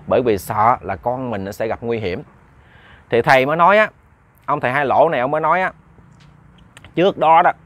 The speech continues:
là cái, à, ông thầy Năm này nè, ông đã cho mỗi người, à, nhà bùa này nọ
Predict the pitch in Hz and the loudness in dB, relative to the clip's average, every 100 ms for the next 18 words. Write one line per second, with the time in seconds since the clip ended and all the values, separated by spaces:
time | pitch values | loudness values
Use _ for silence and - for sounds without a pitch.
0 | - 95 98 95 147 143 123 117 113 110 | -12 -8 -6 -4 -2 0 0 0 0 -2
1 | 98 101 113 107 87 82 - _ _ - | -6 -6 -6 -8 -10 -14 -16 _ _ -20
2 | - - - - 113 160 135 143 143 139 | -20 -20 -16 -4 -2 2 2 4 2 2
3 | 110 107 143 104 101 101 98 95 95 98 | 0 -4 -4 -2 -2 -2 -4 -4 -6 -8
4 | 98 98 107 101 95 98 95 92 98 | -6 -6 -4 -2 -2 -4 -6 -8 -6